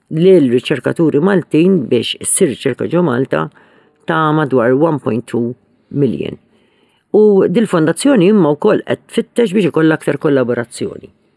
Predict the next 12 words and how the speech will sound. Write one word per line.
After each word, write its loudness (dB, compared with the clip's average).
U 2
allura 2
għandha 0
qisha -4
network -2
ta' -2
kollaboraturi 0
li 0
jmorru, 0
eh, -12
il-bot 2
saċ-Ċina. -6